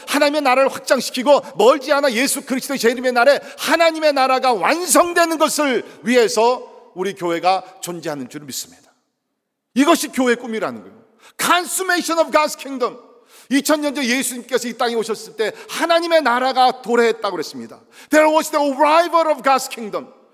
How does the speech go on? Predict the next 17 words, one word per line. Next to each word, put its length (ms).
그리고 280
나서 280
복음이 340
전파되며 600
병든 320
자들이 260
고침을 360
받으며 340
흑암의 680
권세가 380
사라지게 440
되면서 340
하나님의 540
나라는 460
점점 480
확장되고 560
있습니다. 340